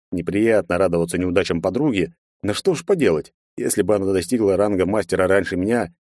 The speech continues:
было бы очень обидно. Никак нельзя стать слабее нее. Я тогда сам себя уважать перестану. А так пока ничья. Мы с ней даже поспорили, кто раньше прорвется на следующий ранг.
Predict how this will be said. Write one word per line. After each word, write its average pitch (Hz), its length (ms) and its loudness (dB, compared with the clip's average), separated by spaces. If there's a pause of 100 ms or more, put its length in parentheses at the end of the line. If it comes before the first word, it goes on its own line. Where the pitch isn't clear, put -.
(200)
было 127 240 2
бы 117 220 -2
очень 107 340 0
обидно. 90 460 -2 (440)
Никак 92 440 0
нельзя 98 400 0
стать 87 220 -2
слабее 101 480 0
нее. 104 400 0 (460)
Я 113 140 -2
тогда 113 240 0
сам 131 240 -2
себя 101 260 0
уважать 110 400 0
перестану. 92 600 -4 (340)
А 85 100 -4
так 175 260 0
пока 135 260 0
ничья. 87 500 0 (320)
Мы 92 100 -2
с - 100 -8
ней 92 100 2
даже 90 220 0
поспорили, 90 640 0 (220)
кто 143 180 0
раньше 104 320 0
прорвется 104 460 0
на 95 100 -2
следующий 107 380 0
ранг. 87 300 -4